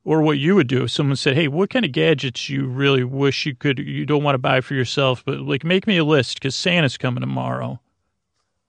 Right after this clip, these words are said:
Let's see. "Well, I'd always wanted one of those friggin' other phones. You know, I have this kind of phone, but yeah, like, uh, it's, uh, like, I'm not gonna spend eight hundred bucks on a,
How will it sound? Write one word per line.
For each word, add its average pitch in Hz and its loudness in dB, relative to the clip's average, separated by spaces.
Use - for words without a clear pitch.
Let's 135 -10
see. 143 -4
"Well, 139 -2
I'd 160 2
always 202 0
wanted 156 0
one 131 -2
of 127 0
those 117 -6
friggin' 139 -2
other 143 2
phones. 135 2
You 139 2
know, 127 2
I 127 2
have 135 2
this 143 -2
kind 135 2
of 120 -4
phone, 127 0
but 131 0
yeah, 156 0
like, 139 -2
uh, 131 0
it's, 131 -6
uh, 139 0
like, 139 0
I'm 131 2
not 143 0
gonna 139 0
spend 139 -2
eight 135 0
hundred 135 -2
bucks 143 -2
on 123 0
a, 127 -2